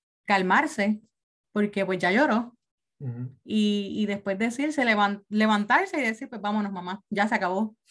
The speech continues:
Speaker 2: <laughs>
Speaker 1: ¿verdad? Así son los japoneses realmente, y yo me impacto de la paciencia que tienen esas madres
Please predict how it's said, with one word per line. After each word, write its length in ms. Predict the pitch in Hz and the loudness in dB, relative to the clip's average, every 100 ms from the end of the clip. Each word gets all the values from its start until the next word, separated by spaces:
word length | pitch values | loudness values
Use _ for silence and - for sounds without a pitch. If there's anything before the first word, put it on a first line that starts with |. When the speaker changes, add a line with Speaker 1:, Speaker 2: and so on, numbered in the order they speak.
| - | -12
Speaker 2:
<laughs> 480 | 131 147 - 123 - | -10 -10 -12 -14 -6
Speaker 1:
¿verdad? 320 | 190 196 208 | 0 0 0
Así 240 | 208 208 208 | -2 0 0
son 120 | 226 | 0
los 100 | 277 | 2
japoneses 520 | 285 254 233 254 254 | 0 0 -4 -4 -4
realmente, 640 | 226 214 220 220 240 226 202 | -4 -2 0 0 -2 -6 -6
y 260 | 208 202 180 | -4 -4 -6
yo 140 | 196 | -4
me 100 | 220 | -2
impacto 560 | 277 240 - 220 - 240 | -2 -2 0 0 -2 -6
de 140 | 202 | -4
la 160 | 190 185 | -4 -2
paciencia 800 | 185 185 - 170 175 208 285 311 | -4 -6 -14 -8 -6 -6 -6 -4
que 120 | 277 | -4
tienen 360 | 202 180 196 254 | -6 -6 -6 -4
esas 240 | 226 254 | -6 -4
madres 720 | 262 214 180 185 214 320 349 | -2 0 0 0 -2 -4 -8